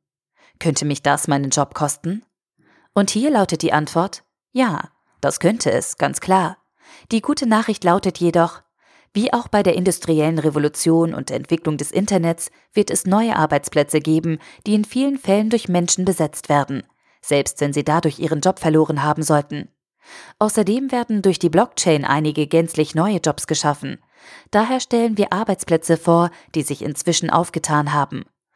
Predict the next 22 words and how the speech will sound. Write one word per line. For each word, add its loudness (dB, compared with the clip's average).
Obwohl 2
der 0
Kryptomarkt -2
in -4
den 0
letzten -2
Wochen 2
und -2
Monaten 0
etwas -2
abgekühlt 0
ist, 0
trifft -2
das -2
für 0
die 2
Jobangebote 0
in 2
diesem 0
Bereich 2
keinesfalls -2
zu. -4